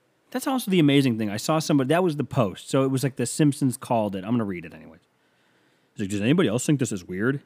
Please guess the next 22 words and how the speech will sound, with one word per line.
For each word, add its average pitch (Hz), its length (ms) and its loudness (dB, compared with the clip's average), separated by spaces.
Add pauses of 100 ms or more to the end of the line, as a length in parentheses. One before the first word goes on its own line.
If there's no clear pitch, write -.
It's - 100 -20
literally 139 180 2
what 110 120 -2
it 90 60 -12
says. 82 260 -14
"Does 120 160 -4
anybody 175 220 2
else 147 180 -2
think 117 140 -10
this 113 120 -8
is 104 100 -6
weird?" 110 360 -4 (3250)
And 110 80 -8
it's 107 80 -8
like 110 80 -8
The 101 80 -6
Simpsons 107 480 -4
calling 107 340 -4
that 95 160 -8
guy 95 220 -8
with 95 200 -10
the 87 280 -10